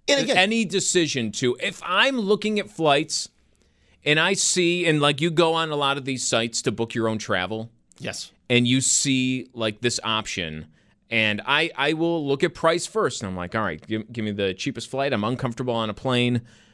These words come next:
Speaker 2: No matter what, give me whatever's gonna get me there the cheapest." But then I look, and the first five things are like, "Well, it'll get you there the cheapest, but you're flying here, and then you're waiting overnight, and it's a fifteen plus hour trip."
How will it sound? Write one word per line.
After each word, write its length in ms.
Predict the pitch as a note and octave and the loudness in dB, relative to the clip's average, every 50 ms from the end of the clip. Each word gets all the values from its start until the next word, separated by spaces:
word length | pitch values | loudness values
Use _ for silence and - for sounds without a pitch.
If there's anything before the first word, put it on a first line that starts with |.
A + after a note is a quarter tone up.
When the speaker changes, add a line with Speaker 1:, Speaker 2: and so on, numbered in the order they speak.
| _ _ - | _ _ -8
Speaker 2:
No 240 | - F#2 G#2 A2+ B2+ | 0 2 4 4 4
matter 280 | D3+ D#3 D#3 D#3+ D#3 | 4 4 4 4 4
what, 520 | C#3+ B2 B2 B2 C#3+ - - - - B2+ A#2+ | 4 4 4 2 2 0 -2 -10 -14 -4 2
give 160 | - C3 A#2+ | 4 4 4
me 380 | B2 B2 A#2+ B2 A#2+ A#2+ - - _ _ _ C2+ B1+ | 4 2 0 0 0 -2 -4 -8 _ _ _ _ -12
whatever's 520 | E2+ A#2 A#2+ A#2 B2 A#2+ A#2+ A#2 B2 A#2 - | -8 -4 0 4 4 6 6 4 2 0 -2
gonna 160 | C3 A#2+ A#2 | -2 -2 -2
get 140 | A2+ A#2 E2+ | -2 -2 -2
me 100 | A#2 A2 | -2 0
there 260 | A2 G#2+ G#2 G#2 G#2 | 0 2 2 2 0
the 120 | G#2 G#2 G2+ | -2 -4 -6
cheapest." 560 | - - - A#2+ - - B1 - - - - _ _ - _ - | -4 -2 -2 -2 -2 -4 -8 -12 -12 -14 -18 _ _ -20 _ 0
But 140 | - A#2+ | 0 4
then 120 | A2+ D#3 D#3 | 4 4 4
I 100 | D3+ D3 | 4 2
look, 300 | D3 E3 G3+ F#3 - - | 2 2 2 2 2 0
and 80 | C#3+ | 0
the 80 | B2+ A#2+ | 0 0
first 320 | - - D#3 D#3 D3 - - | 0 0 0 0 0 0 0
five 260 | - D3 C#3 C#3 B2+ | 2 2 2 2 0
things 380 | - - C#3+ C3 B2 A#2 G#2 - | 0 -2 0 0 0 -2 -2 0
are 80 | G#2 G2 | 0 0
like, 180 | G2 F#2+ F#2 | 0 0 2
"Well, 140 | - D#3+ D3 | 2 2 2
it'll 80 | C3+ B2 | 2 0
get 240 | - - B2 - | -4 -6 -6 -4
you 60 | - A#2+ | -2 0
there 120 | A2+ A2 | 0 0
the 100 | G#2 G2+ | -2 -2
cheapest, 440 | G#2+ - - C#3 C3+ A#2 G2+ - - | -4 -4 -2 -2 -2 -2 -4 -4 -4
but 140 | - G#2+ - | -4 -4 -2
you're 260 | G2 G#2 G2+ G2 F#2 - - - - _ _ | 0 0 0 0 -2 -4 -10 -20 -20 _ _
flying 720 | _ - - C#3 B2+ A#2+ A#2+ A#2+ A#2 A#2 A2+ A2 A2 G#2+ - _ | _ -4 0 2 2 4 4 2 2 0 0 -2 -4 -6 -10 _
here, 640 | - - - - C#3+ C3+ C3+ C3 B2+ B2 B2 A#2+ A#2+ - _ - | -20 -8 0 2 4 4 4 4 2 0 -2 -4 -6 -10 _ -6
and 100 | - A2+ | -2 0
then 100 | A2+ A2 | 0 2
you're 120 | A2 G#2+ G#2+ | 2 2 2
waiting 280 | G#2+ A#2 A2+ A2+ A2 | 4 4 4 4 2
overnight, 500 | A2 G#2+ F#2+ G#2+ G#2 G#2 G#2 G#2+ G#2 G#2 - | 0 -2 -2 -2 -2 0 0 0 0 -2 -2
and 180 | G2 G2 F#2 F#2 | -4 -4 -4 -4
it's 200 | F#2+ F#2 - - | -6 -6 -4 -4
a 80 | G2 G2 | -4 -4
fifteen 680 | - - - D3 C3 - - - C3+ A#2+ A2+ A2 G#2+ | -4 -2 0 0 0 0 -2 -4 -2 -2 -2 -2 -4
plus 300 | - - A#2 G#2+ - - | -2 -2 -2 -2 0 0
hour 220 | A#2 G#2 F#2+ F#2+ | 0 0 -2 -4
trip." 340 | - - - B2 A#2 - - | -4 -2 -2 -2 -2 -2 -8